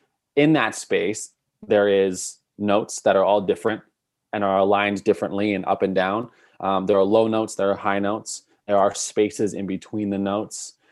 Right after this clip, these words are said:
There is longer gaps to emphasize that we're about to transition into another space or a new piece of this, this beautiful, beautiful art piece. And so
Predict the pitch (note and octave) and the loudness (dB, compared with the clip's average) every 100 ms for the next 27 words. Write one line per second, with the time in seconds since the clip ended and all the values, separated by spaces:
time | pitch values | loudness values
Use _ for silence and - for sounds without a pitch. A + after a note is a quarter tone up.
0 | _ - G2+ G2 G2+ - G2 G2 G2 F#2+ | _ -6 0 2 2 2 2 2 0 -2
1 | - - - _ _ _ _ _ _ _ | -6 -10 -12 _ _ _ _ _ _ _
2 | _ _ _ _ _ _ _ _ G#2 A#2 | _ _ _ _ _ _ _ _ 2 4
3 | A#2+ A2 F2+ G2+ G#2+ F#2+ - - G2 G2 | 4 2 2 4 2 0 -6 -8 -6 -4
4 | G#2+ - B2 A#2 A2+ - G2+ F#2 - F#2+ | -4 2 2 4 0 0 2 2 0 0
5 | G2+ F#2 G2 F#2 - G#2+ G2 G2+ G2+ F#2 | 2 2 0 0 -6 -6 -4 -4 -4 -4
6 | F2+ F#2+ F#2 F#2+ F#2+ F#2 - G#2 G2+ - | -4 -6 -2 -2 -2 -4 -2 0 0 -4
7 | - - _ _ G2 F#2+ F#2+ G2+ G#2 F#2+ | -14 -16 _ _ -2 0 0 0 0 -2
8 | - A2 - G2 F2+ G2 F#2+ - G2+ G2 | -6 -8 -2 -2 0 0 -2 -4 -4 -4
9 | - G2 F#2 F#2+ - G#2 F#2+ G2 F#2+ G2 | -2 -6 -2 -2 0 -2 0 0 0 0
10 | A2 G#2+ - - _ _ - G#2 - G#2+ | -2 -6 -6 -16 _ _ -8 -4 2 4
11 | G2 F#2+ | 4 2